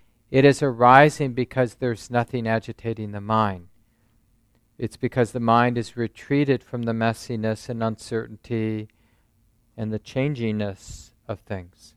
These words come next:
right? So it feels really calm and willing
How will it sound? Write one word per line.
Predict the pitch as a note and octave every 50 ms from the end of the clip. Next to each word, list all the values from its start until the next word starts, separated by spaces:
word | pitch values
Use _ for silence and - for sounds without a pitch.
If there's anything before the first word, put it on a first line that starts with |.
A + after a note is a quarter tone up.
| _ _ -
right? | G#2 A2+ B2+ C#3+ E3 _ _ _ _ _ _ _ _ _ _ _ _ _ _ _ _ _ _
So | _ - - C3 A#2+ A#2 A#2
it | A2+ -
feels | - - A#2 A#2+ A2 - -
really | A#2 A#2 A#2+ A#2 A2 A#2 A2+
calm | - _ - - A#2+ A#2+ B2+ C3 A#2+ A2 G2 F#2 F2+ F2+ _ _ _ _ _ _ _ _ _ _ _ _ _ - _ _ _ _
and | - A2 G#2+ G#2+ G#2+ G#2 G#2 G#2 G#2 _ _ _ _ _ _ _ _ _ _ _ _ _ _ _ _ _ _ _
willing | B2+ A#2 A#2 C3 D3 E3+ G3 G#3 G3+ D#3+ B2+ A2+ G#2 G#2 G2 G2+